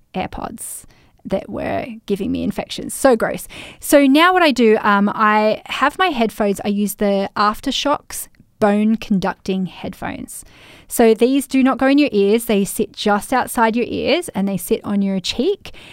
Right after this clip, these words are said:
and you can hear it as if it's in your ears. It's really cool. And they have, um, a lot of athletes use them. So you can cycle, you can run, but you can hear and listen to music, but you can hear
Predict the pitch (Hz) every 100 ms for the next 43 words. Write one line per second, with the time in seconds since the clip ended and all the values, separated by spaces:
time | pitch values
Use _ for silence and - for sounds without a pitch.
0 | - - 233 214 220 - 202 - 262 262
1 | 254 247 - _ _ _ 196 180 202 -
2 | - _ _ _ _ _ _ - 185 190
3 | 185 - 196 - - - - - 220 233
4 | 202 - 208 190 220 233 226 240 233 220
5 | 202 196 202 - - - - _ _ _
6 | - - 277 330 302 202 - 247 - 233
7 | 247 294 - 208 214 196 - 269 262 254
8 | 247 190 - 185 220 220 220 214 214 208
9 | - 220 202 190 190 - _ - - -
10 | 277 277 277 262 - 214 214 220 220 208
11 | - 196 196 - _ - 226 247 208 208
12 | 208 208 175 202 202